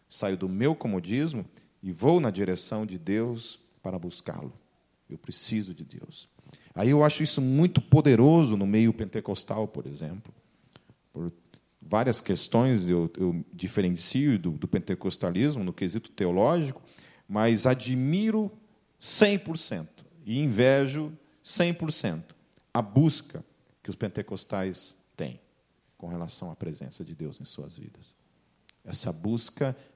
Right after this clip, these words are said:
desesperada pela presença manifesta de Deus nas suas vidas.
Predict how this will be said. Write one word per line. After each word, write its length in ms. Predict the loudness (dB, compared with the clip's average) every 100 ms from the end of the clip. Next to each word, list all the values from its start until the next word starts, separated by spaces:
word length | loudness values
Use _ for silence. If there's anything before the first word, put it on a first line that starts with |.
| -10
desesperada 1120 | -6 -4 -4 2 4 6 4 2 0 -4 -6 _ _
pela 200 | 0 0
presença 800 | 0 -2 0 0 0 0 -4 -6
manifesta 800 | -4 -6 -4 -2 0 -2 -6
de 140 | -8 -8
Deus 540 | -2 -2 -2 -6 -10 _ _
nas 200 | -10 -10
suas 320 | -10 -10 -10
vidas. 520 | -12 -14 -16 -20 -20